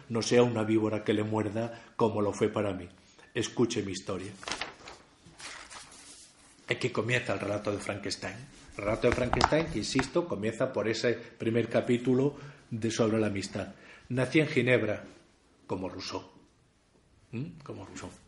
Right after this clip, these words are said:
"Nadie en el mundo habrá tenido padres más cariñosos que los míos". Ha tenido una infancia que tiene exactamente todo aquello de lo que después Fran-, el monstruo se, eh, señalará que le ha faltado.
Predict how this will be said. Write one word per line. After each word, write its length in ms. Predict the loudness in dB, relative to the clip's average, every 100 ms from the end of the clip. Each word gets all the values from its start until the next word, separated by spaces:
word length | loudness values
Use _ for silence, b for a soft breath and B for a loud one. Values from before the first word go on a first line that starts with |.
| -20 B B B 2
"Nadie 400 | 10 12 12 8
en 60 |
el 120 | 8
mundo 260 | 6 4 6
habrá 240 | 6 6
tenido 340 | 4 2 2 4
padres 320 | 4 4 0
más 180 | -2 -2
cariñosos 580 | -2 -2 0 0 -2 -6
que 100 | -4
los 200 | -4 -6
míos". 340 | -8 -8 -12 -20 _ _ -12
Ha 60 | -10
tenido 400 | -6 -2 0 0
una 120 | 0
infancia 800 | -2 -2 0 0 0 0 0 -2 -14 -20 b b b b b b b b 0
que 100 | 0
tiene 360 | 4 4 4
exactamente 720 | 4 0 0 0 0 -2 -2 2
todo 240 | 6 6
aquello 500 | 6 4 4 0 -4 -8 -18 B B B B -12
de 220 | 2 4
lo 160 | 4 0
que 100 | -2
después 440 | -2 -4 -4 -4
Fran-, 240 | -4 -6 -2
el 220 | -2 0
monstruo 480 | 0 0 -2 -2 -2
se, 480 | 0 -2 -2 -4
eh, 40 | -4
señalará 560 | -2 -2 0 2 0
que 80 | 0
le 120 | -2
ha 20 | 0
faltado. 500 | -2 -2 -4 -8